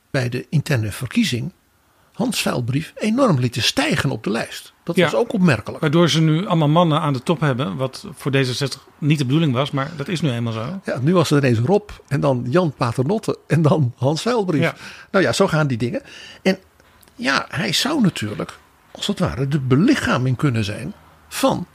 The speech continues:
Speaker 1: net als twee jaar geleden, dat nieuw leiderschap. Namelijk een zeer gedegen, een ervaren figuur. Vuilbrief ook een grote Europese ervaring.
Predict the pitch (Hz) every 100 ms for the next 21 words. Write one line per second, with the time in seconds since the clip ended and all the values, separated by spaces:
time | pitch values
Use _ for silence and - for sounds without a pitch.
0 | _ 220 285 220 - 190 170 120 92 151
1 | 226 127 - - _ - - - _ -
2 | 190 147 113 151 220 - - 143 - 180
3 | 135 113 117 104 - _ _ _ _ _
4 | - 196 208 - 113 147 311 - 196 -
5 | - 113 - 147 156 214 - 214 170 92
6 | 196 - - - - - - - 156 151
7 | 135 - 139 123 104 - 135 202 151 165
8 | 123 - - - 143 143 143 160